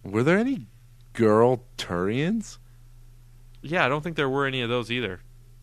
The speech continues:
Speaker 1: That could be kinda hot. Face ridges.
Speaker 2: What? It's like
Speaker 1: Oh, your
Speaker 2: making
Speaker 1: face
Speaker 2: love
Speaker 1: is
Speaker 2: to a
Speaker 1: so
Speaker 2: sexy
Speaker 1: craggy.
Speaker 2: Skeletor. Actually,
Speaker 1: Mountainous.
Speaker 2: that's redundant. Skeletor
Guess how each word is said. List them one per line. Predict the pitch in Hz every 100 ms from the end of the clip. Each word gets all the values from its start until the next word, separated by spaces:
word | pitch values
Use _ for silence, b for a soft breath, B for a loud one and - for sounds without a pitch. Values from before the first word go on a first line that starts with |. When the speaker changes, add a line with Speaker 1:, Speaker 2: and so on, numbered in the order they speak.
| - - - - - - - - -
Speaker 1:
That | 95 110
could | 101
be | 82
kinda | 90 78 73
hot. | 80 76 82 - - - - - - - - -
Face | - - 101 110 -
ridges. | 85 87 78 78 78 123
Speaker 2:
What? | 185 - - - - b b b b b b b -
It's | -
like | 117 - - 113
Speaker 1:
Oh, | 127 135
your | 120 113 120
Speaker 2:
making | 127
Speaker 1:
face | 127 131
Speaker 2:
love | 117
Speaker 1:
is | 120
Speaker 2:
to |
a | 110
Speaker 1:
so | 120
Speaker 2:
sexy | 123 123 110
Speaker 1:
craggy. | 120 107 110 131 117 113
Speaker 2:
Skeletor. | 92 95 - - - - - - - - - - - - -
Actually, | 107 104 - 101 95 - -
Speaker 1:
Mountainous. | 101 110 113 139 135 110 104 107
Speaker 2:
that's | 127 -
redundant. | 113 113 113 120 101 90 - - - - - - - - -
Skeletor | - 120 120 127 113